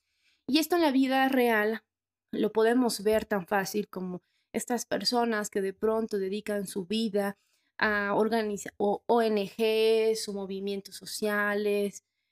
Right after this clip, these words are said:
eh, no en todos los casos, pero en muchos, pues son personas que ya tienen cubiertas las necesidades básicas, ¿no? Es muy probable que si Rosa y yo no tengamos de verdad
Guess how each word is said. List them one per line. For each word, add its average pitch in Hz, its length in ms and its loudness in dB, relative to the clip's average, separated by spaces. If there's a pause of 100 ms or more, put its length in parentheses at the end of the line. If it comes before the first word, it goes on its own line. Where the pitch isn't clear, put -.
(100)
eh, 220 160 2
no 233 100 2
en 233 100 2
todos 233 200 2
los 190 140 -2
casos, 202 300 -4
pero 196 180 -2
en 202 80 -4
muchos, 208 300 -6
pues 240 140 -6
son 254 140 -2
personas 269 380 -2
que 247 100 -4
ya 233 80 0
tienen 240 320 -2
cubiertas 220 800 0
las 202 240 -6
necesidades 202 520 -2
básicas, 208 640 -2
¿no? 196 260 -2 (440)
Es 247 140 2
muy 262 120 4
probable 240 400 2
que 208 120 -2
si 208 220 -4
Rosa 220 640 0
y 202 220 -6
yo 220 420 0 (300)
no 208 200 -2
tengamos 208 640 -2 (380)
de 196 180 0
verdad 196 480 0